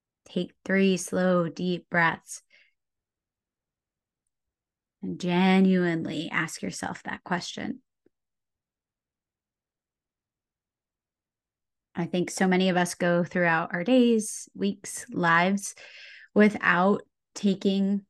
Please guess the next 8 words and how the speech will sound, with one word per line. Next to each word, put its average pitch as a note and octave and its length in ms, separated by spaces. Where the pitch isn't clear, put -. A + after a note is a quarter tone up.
structured F3+ 640
time F#3 500
for E3+ 580
some - 260
self E3 280
<laughs> - 0
check-ins. B3+ 680
And E3+ 760